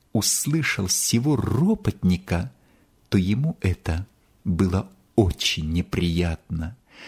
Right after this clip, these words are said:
И из сего я точно знаю, что сам ропотник своими руками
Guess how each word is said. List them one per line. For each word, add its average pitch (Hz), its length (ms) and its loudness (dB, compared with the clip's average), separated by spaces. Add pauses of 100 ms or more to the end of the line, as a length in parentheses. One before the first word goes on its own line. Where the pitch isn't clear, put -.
(340)
И 113 80 2 (120)
из - 160 0
сего 110 640 -2 (460)
я 95 260 -2 (320)
точно 233 580 0
знаю, 101 880 -2 (360)
что - 520 -2
сам - 920 0
ропотник 120 1200 0 (260)
своими 156 920 2
руками 135 1000 0